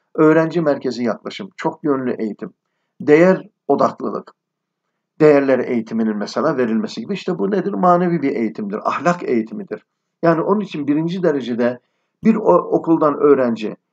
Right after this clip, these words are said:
isterse yani bilgi bakımından ne kadar olursa, ileride olursa olsun ama ahlakta sıfır ise tabii olmaz o durum inşallah ama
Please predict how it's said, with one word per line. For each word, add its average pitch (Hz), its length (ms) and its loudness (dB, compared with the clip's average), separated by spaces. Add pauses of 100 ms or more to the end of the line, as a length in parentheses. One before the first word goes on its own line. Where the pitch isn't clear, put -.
(240)
isterse 185 680 2 (880)
yani 151 480 2
bilgi 160 280 -2
bakımından 180 500 0
ne 175 60 2
kadar 160 240 0
olursa, 127 580 -2 (220)
ileride 139 340 4
olursa 123 400 -2
olsun 101 340 -10 (280)
ama 131 240 2
ahlakta 139 420 -4
sıfır 143 320 -8
ise 165 380 0 (320)
tabii 190 220 4
olmaz 185 500 4
o 127 200 -4
durum 117 220 -2
inşallah 113 500 -2
ama 196 360 2